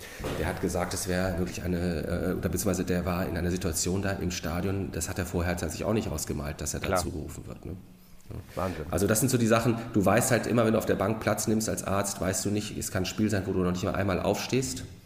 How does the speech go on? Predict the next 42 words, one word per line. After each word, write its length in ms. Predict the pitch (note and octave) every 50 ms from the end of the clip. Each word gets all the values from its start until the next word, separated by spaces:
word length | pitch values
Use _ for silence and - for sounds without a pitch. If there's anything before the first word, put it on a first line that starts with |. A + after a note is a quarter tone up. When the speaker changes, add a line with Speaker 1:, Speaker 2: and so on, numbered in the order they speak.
| - - - - - - - -
Speaker 1:
und 100 | - F#2+
es 120 | F#2 - -
kann 160 | - G2 F#2+
ein 20 |
Spiel 320 | F#2 - - G2 G2+ G#2 G2+
sein, 280 | G2+ G2+ G2+ G2+ F#2 G2
wo 100 | F#2+ F#2+
du, 800 | F#2+ F#2 F#2 F#2 F#2 F#2+ F#2+ F#2 F#2 F#2 F#2 F#2 F2 F2 - - E2 - - -
wo 140 | G2 G2+
du 60 | F#2 F#2
die 80 | F#2
ganze 260 | F2+ F2+ F#2 F#2 G#2
Zeit, 380 | - - G#2 G2 F#2+ F#2+ - - -
ähm, 380 | F#2 F#2 F2+ F#2 F2+ F2 F#2 F#2
Speaker 2:
Wo 80 | F#2+ G2
du 60 | G2+
eigentlich 100 | G#2 G#2+
einen 80 | G#2+ G2+
dritten 240 | A#2 C3 A#2+ B2
Arzt 180 | G#2+ G2+ - -
brauchst, 240 | G2+ F#2+ F#2 - -
ne? 60 | G2+
Speaker 1:
äh, 20 |
beim 200 | G2 G2+ G2 G2+
Re-, 200 | G2 F#2 G#2 - -
ähm, 280 | - - A#2+ A#2+ G#2+
wo 60 | G2 G2+
du 100 | G#2+ A2+
eigentlich 160 | A2 G#2+ G#2
einen 80 | - -
dritten 240 | G#2+ A2 A2 G#2+ F2+
Arzt 300 | - D#2 E2 - - -
brauchst, 300 | D#2 D#2 D#2 - - E2+
ne? 100 | F2+ - - - -
Genau. 220 | - - - - - - - - - - - - - - - - - - - - - _
Speaker 2:
Aber 180 | - G2+ G#2+ A#2
ich 100 | A2 -
glaub, 280 | A#2+ B2 B2+ - -
äh, 200 | A#2+ - B2+ A#2+
Philipp, 360 | A2+ - B2 A#2+ B2 A#2 - -
vielen 260 | - B2+ B2+ A#2 G#2+
Dank. 280 | A2+ A#2+ C3+ - -